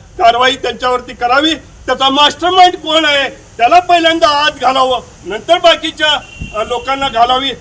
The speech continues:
अशी देखील विनंती आज या माध्यमातून करतो. आणि त्या लोकांचं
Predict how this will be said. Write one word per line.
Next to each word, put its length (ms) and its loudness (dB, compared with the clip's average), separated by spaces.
अशी 260 -2
देखील 280 -4
विनंती 560 -10
आज 260 2
या 80 2
माध्यमातून 640 0
करतो. 460 -6
आणि 200 -6
त्या 360 0
लोकांचं 640 -2